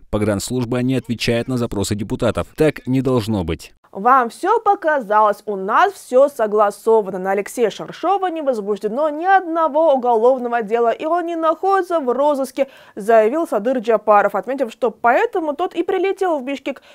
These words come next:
Speaker 2: и встретился лично с президентом. Так-то.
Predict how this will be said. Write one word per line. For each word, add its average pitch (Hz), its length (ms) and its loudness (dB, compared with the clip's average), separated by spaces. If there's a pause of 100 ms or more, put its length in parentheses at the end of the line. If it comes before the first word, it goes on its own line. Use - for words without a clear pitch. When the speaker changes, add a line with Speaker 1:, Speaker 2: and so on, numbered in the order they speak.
Speaker 2:
и 302 100 -6
встретился 269 720 -2
лично 285 420 -4
с - 60 -18
президентом. 226 760 -4 (380)
Так-то. 175 480 -6